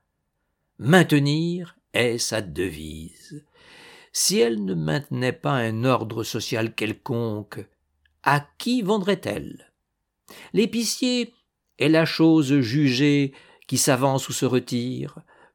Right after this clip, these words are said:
parle ou se tait au jour des grandes crises. Ne l'admirez-vous pas dans sa foi pour les niaiseries consacrées ?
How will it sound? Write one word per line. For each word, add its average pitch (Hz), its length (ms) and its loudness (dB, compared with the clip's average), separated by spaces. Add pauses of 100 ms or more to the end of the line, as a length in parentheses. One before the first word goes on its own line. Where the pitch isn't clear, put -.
parle 165 360 8
ou 156 60 6
se 156 180 4
tait 170 540 2 (240)
au 127 180 2
jour 117 260 2
des 113 140 -2
grandes 107 360 -6
crises. 85 720 -10 (480)
Ne 165 100 0
l'admirez-vous 180 720 -2
pas 208 340 -6
dans 147 240 -6
sa 147 200 0
foi 156 440 0
pour 135 160 -4
les 135 140 0
niaiseries 135 720 0
consacrées ? 160 720 -4